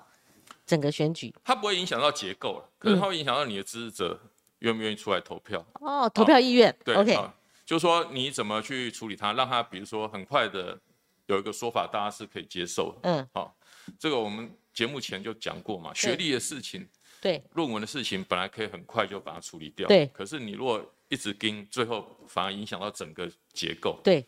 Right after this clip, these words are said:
Speaker 2: 因为我觉得选县市长，你有没有硕士学历，是不是真的很重要？
Speaker 1: 不重要。
Speaker 2: 选民选举的时候，
Speaker 1: 嗯。
Speaker 2: 投票的时候可能没有考虑到这一点。
Speaker 1: 但诚信重要，跟你危机处理重要。
Speaker 2: 对，
Speaker 1: 对。
Speaker 2: 就是说你怎么去面对它。
Speaker 1: 对。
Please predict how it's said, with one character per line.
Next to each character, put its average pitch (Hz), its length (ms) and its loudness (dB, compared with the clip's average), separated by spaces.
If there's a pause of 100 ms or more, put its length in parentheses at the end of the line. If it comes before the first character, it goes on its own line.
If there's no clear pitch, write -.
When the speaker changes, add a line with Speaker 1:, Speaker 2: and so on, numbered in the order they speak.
(240)
Speaker 2:
因 214 120 2
为 165 80 2
我 113 60 4
觉 123 140 -2
得 135 100 0
选 98 220 -6
县 160 200 -8
市 143 60 -12
长， 92 260 -6 (720)
你 131 120 -10
有 127 140 0
没 101 100 -2
有 113 100 0
硕 123 220 0
士 117 160 -4
学 90 260 -4
历， 101 220 -6
是 - 220 -8
不 120 80 -8
是 110 40 -10
真 113 200 -2
的 95 40 -4
很 85 140 -8
重 92 220 -2
要？ 90 120 2 (220)
Speaker 1:
不 175 100 0
重 180 220 4
要。 160 160 0
Speaker 2:
选 113 80 -8
民 113 160 -6
选 - 0 -
举 92 180 -4
的 90 60 -2
时 90 80 0
候， 101 100 -4
Speaker 1:
嗯。 - 60 -8
Speaker 2:
投 113 100 -4
票 135 180 -2
的 123 40 -4
时 123 60 -6
候 113 60 -2
可 - 140 -18
能 90 80 -16
没 95 100 -4
有 98 80 0
考 - 180 -6
虑 87 120 -8
到 92 80 -2
这 - 20 0
一 - 20 -4
点。 233 140 6
Speaker 1:
但 - 20 2
诚 196 200 8
信 220 200 4
重 214 160 6
要， 202 100 8
跟 202 160 4
你 190 60 2
危 151 160 6
机 190 120 4
处 175 200 2
理 143 100 0
重 160 220 2
要。 156 120 4
Speaker 2:
对， 127 260 4
Speaker 1:
对。 180 120 10
Speaker 2:
就 160 60 8
是 143 60 2
说 170 140 6
你 156 160 2
怎 123 140 -2
么 104 100 2
去 139 160 -2
面 135 220 0
对 123 200 2
它。 104 240 0
Speaker 1:
对。 143 200 4